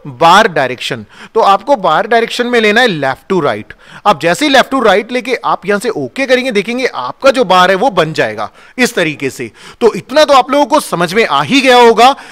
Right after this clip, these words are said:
अब मैं यहां पे दिखाता हूं कि मैंने यहां पे वैल्यू कैसे ली थी, यानी सबसे बड़ी सेल आप देख रहे हैं यहां पे जो मेरी सबसे बड़ी सेल है, यानी हमारी जो सबसे बड़ी सेल है वो आठ हजार नौ सौ सात रुपए है।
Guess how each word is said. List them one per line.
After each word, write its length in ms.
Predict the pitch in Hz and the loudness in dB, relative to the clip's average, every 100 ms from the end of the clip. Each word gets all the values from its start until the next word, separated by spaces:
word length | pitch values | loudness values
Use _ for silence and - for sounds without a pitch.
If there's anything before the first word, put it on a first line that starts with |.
| - - | -2 0
अब 100 | 311 | 4
मैं 160 | 311 | 4
यहां 240 | 269 240 262 | 4 4 2
पे 260 | 277 277 - _ | 0 -6 -10 _
दिखाता 300 | 175 196 247 | -8 -4 0
हूं 100 | 285 | 0
कि 120 | 262 233 | 0 -4
मैंने 240 | 175 254 | -2 -2
यहां 320 | 233 208 220 | -2 0 -2
पे 160 | 226 247 | -2 -6
वैल्यू 460 | 135 120 135 214 | -4 -4 -4 -4
कैसे 280 | 247 196 175 | 0 0 0
ली 140 | 147 127 | -8 -10
थी, 180 | 135 | -10
यानी 160 | 156 175 | -8 -6
सबसे 360 | - 220 - 294 | -6 -8 -6 -2
बड़ी 280 | 220 254 | 0 0
सेल 300 | 208 226 160 - - - 175 | 0 0 0 -4 -20 -6 -4
आप 100 | 147 | 0
देख 240 | 185 196 | -2 0
रहे 100 | 269 | -2
हैं 60 | 247 | 0
यहां 240 | 233 233 | 0 0
पे 100 | 254 | -2
जो 120 | 233 | -4
मेरी 180 | 190 220 | -4 -6
सबसे 300 | - - 262 | -8 -8 -2
बड़ी 200 | 254 247 | -2 -2
सेल 300 | 185 180 196 | -2 0 2
है, 180 | 208 262 - - | 2 -2 -12 -6
यानी 140 | 156 190 | -4 -4
हमारी 360 | 143 143 214 | -2 -2 -2
जो 120 | 269 | -2
सबसे 260 | 233 202 269 | -2 -2 0
बड़ी 180 | 226 233 | 0 0
सेल 280 | 214 196 180 | 0 2 2
है 160 | 233 - - _ _ _ | 0 -6 -20 _ _ _
वो 520 | 160 269 311 - - _ _ - _ _ - | -4 2 4 2 -4 _ _ -20 _ _ -4
आठ 220 | 208 269 | 2 2
हजार 240 | 269 277 | 4 4
नौ 180 | 240 220 | 4 2
सौ 120 | 254 | 2
सात 340 | 262 185 170 208 | 0 2 2 0
रुपए 220 | 185 135 | -2 -4
है। 260 | 90 - | -6 -14